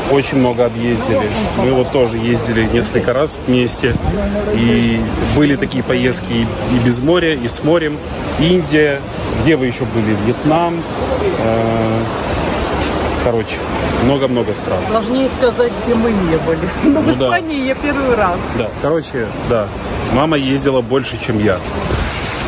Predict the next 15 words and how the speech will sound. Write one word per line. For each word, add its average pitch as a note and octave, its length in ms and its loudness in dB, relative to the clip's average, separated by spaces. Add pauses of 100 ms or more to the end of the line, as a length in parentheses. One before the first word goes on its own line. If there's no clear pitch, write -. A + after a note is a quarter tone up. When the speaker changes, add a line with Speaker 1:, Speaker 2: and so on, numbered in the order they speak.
(320)
Speaker 1:
Я, C3+ 160 2
если D3+ 220 -6
честно C#3+ 320 -2
сказать, C3 280 0
вообще - 460 -2
не A#2+ 120 -2
люблю A2 320 0
сравнивать A#2 580 0
страны. C#3+ 400 0
Вот A2 160 -2
говорят, A2+ 380 2
где - 320 0
самое C3 420 0
лучшее A#2+ 400 0
место, G#2 560 0